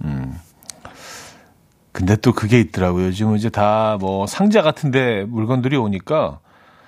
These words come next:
다 물건들을 빼내면 사실 또 이렇게, 예. 알맹이는 또 얼마 안 돼요, 부피가. 근데 상자들 쌓아놓으면 막 어마어마하긴 하죠.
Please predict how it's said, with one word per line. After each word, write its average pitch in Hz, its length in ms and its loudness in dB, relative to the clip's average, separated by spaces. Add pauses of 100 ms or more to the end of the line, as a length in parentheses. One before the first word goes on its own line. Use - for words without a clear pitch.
(380)
다 - 200 2
물건들을 180 540 4
빼내면 180 800 4 (960)
사실 175 380 0
또 214 240 0
이렇게, 214 180 2 (380)
예. 110 560 2 (1400)
알맹이는 196 540 4
또 202 140 4
얼마 160 220 2
안 117 120 0
돼요, 120 420 0
부피가. 90 600 -6 (460)
근데 113 120 0
상자들 160 480 2
쌓아놓으면 127 460 2
막 110 200 0
어마어마하긴 104 680 0
하죠. 98 320 -6